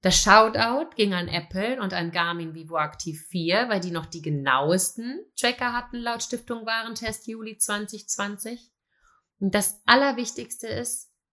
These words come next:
du hast nur dieses eine Leben. Und das ist toll, wenn du merkst, dass du zu dick bist und du möchtest gerne abnehmen, weil du dich nicht wohlfühlst, weil es deiner Gesundheit schon nicht mehr förderlich ist, dieses Gewicht.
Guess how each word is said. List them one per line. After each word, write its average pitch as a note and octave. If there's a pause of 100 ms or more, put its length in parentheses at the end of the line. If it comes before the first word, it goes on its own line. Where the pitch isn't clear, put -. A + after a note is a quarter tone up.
(160)
du G3
hast G3+
nur G#3+
dieses F#3+
eine G#3
Leben. D#3 (680)
Und F#3+
das G3+
ist -
toll, B3
wenn F#3+
du F3
merkst, G#3
dass F#3+
du F#3
zu -
dick G#3+
bist A3+
und F3+
du F3+
möchtest F#3
gerne F3
abnehmen, C#3+
weil F3
du F3
dich F3+
nicht -
wohlfühlst, A#3+
weil F3+
es F3+
deiner F3
Gesundheit A3+
schon G#3+
nicht G#3
mehr F#3+
förderlich A3+
ist, B3
dieses G#3+
Gewicht. A#3